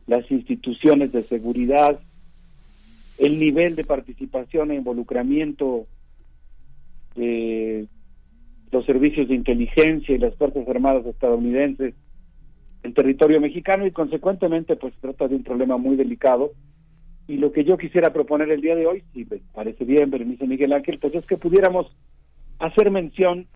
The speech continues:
de cuatro acontecimientos que revisten la mayor importancia para nuestra relación bilateral, pero sobre todo que son muy importantes para encontrar la manera de defender nuestra soberanía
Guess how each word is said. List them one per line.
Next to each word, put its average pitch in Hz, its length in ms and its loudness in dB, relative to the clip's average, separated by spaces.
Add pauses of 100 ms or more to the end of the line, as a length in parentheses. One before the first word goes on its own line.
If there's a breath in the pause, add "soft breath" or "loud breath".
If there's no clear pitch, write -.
(320)
de 151 180 -4
cuatro 190 340 2
acontecimientos 143 960 -8 (1160)
que 139 240 4
revisten 147 560 0
la 131 80 2
mayor 135 320 0
importancia 139 800 -2
para 120 260 -8
nuestra 120 320 -8
relación 123 640 -2
bilateral, 139 540 2 (560)
pero 147 160 -10
sobre 165 260 -4
todo 196 360 2
que 151 100 -12
son 190 180 -6
muy 202 160 -6
importantes 175 720 0
para 131 420 -2 (400)
encontrar 147 580 2
la 165 140 0
manera 139 480 0
de 131 140 -2
defender 131 580 -2 (720)
nuestra 143 480 -2
soberanía 139 640 -2